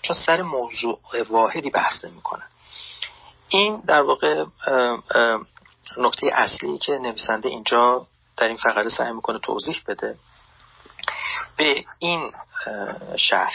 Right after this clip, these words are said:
که در واقع در، اه، دموکراسی نمایندگی، اه، تجربه مبنای این استدلال به نفع دموکراسی نمایندگی، تجربه تحقق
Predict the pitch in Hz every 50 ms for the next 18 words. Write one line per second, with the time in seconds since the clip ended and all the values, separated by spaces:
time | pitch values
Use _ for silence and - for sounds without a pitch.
0 | - - - - 101 95 - - - - _ _ _ - - - - - - -
1 | - - - _ _ _ _ _ _ _ _ _ _ _ _ _ _ _ _ -
2 | - - - - - 147 160 160 165 - 190 202 - 185 170 156 143 - - -
3 | - - - - 135 135 135 135 135 127 123 - - - - _ - - 131 123
4 | 123 - - - 120 117 - - - 117 117 117 117 113 110 107 95 - - _
5 | _ _ _ _ _ - - - - - 113 113 113 110 110 107 104 104 104 104
6 | 104 104 104 104 101 - - 151 156 131 127 127 - - _ _ _ _ - -
7 | - - - - - - - - - - - - _ - - _ - 131 127 123
8 | 123 - - - 156 143 - - - - 139 131 156 170 160 139 123 107 - -
9 | 104 98 101 98 92 90 90 90 87 85 85 - - _ _ _ _ _ _ -
10 | - 104 101 - - - - - - - - 92 90 - 92 95 98 95 95 92
11 | 92 - 98 90 95 92 92 - - 95 90 90 90 87 - - 95 - - -
12 | 87 87 90 90 87 87 87 85 - - - - - - - - - - _ _
13 | - - - _ _ - - - 123 107 - - 110 107 104 123 139 - - -
14 | 107 104 110 101 - - - 92